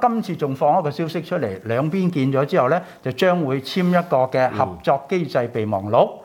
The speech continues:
Speaker 1: 喂，呢個更加係將台美關係呢係扣得更緊啦喎。
Speaker 2: 嗯。
Speaker 1: 好啦，跟住我哋又不妨可以睇下今次佢哋傾嘅內容究竟係乜？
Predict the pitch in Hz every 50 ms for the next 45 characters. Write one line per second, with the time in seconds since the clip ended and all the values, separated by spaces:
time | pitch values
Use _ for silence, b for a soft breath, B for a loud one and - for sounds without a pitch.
0 | B B B B B B B B - 214 220 247 311 302 247 - 233 202 190 -
1 | 214 208 214 226 226 226 226 262 262 254 233 214 180 170 160 160 165 170 170 -
2 | - - - 240 240 233 240 233 - - - 135 117 120 123 120 127 123 151 170
3 | 190 202 180 196 202 175 160 135 131 147 175 156 - - 151 135 - - 160 156
4 | 151 - - 151 143 143 143 - 110 117 151 175 170 151 143 139 131 123 110 -
5 | - - - 135 127 127 120 113 104 90 165 214 233 196 175 - - - 220 208
6 | 208 202 180 165 139 117 110 107 120 139 151 131 131 131 196 175 180 113 101 98
7 | 147 165 139 120 - - 120 139 147 127 123 - 170 170 165 156 160 - 117 104
8 | 127 117 110 101 - - - 156 156 139 127 117 117 113 101 82 92 101 98 95
9 | 95 - 85 87 - 107 107 101 110 113 117 113 110 123 120